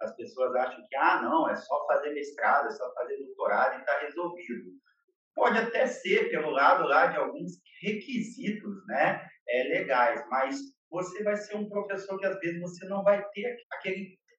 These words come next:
feeling pra passar o que realmente deve ser passado, como você vai interagir com o aluno, né, e principalmente quais vão ser as ferramentas adequadas que você vai ter pra dar um feedback pro seu aluno,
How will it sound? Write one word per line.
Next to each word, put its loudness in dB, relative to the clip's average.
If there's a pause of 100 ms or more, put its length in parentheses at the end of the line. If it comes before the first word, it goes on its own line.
(240)
feeling -6
pra 0
passar 4
o -2
que -8
realmente -2
deve 2
ser -12
passado, 2 (280)
como 2
você -8
vai 2
interagir -2
com -8
o -2
aluno, -2 (260)
né, 2
e -12
principalmente -2 (180)
quais 6
vão 0
ser -6
as -2
ferramentas -4
adequadas 0 (360)
que -16
você -6
vai 4
ter -2
pra -4
dar 2
um -4
feedback 2
pro -16
seu -2
aluno, -2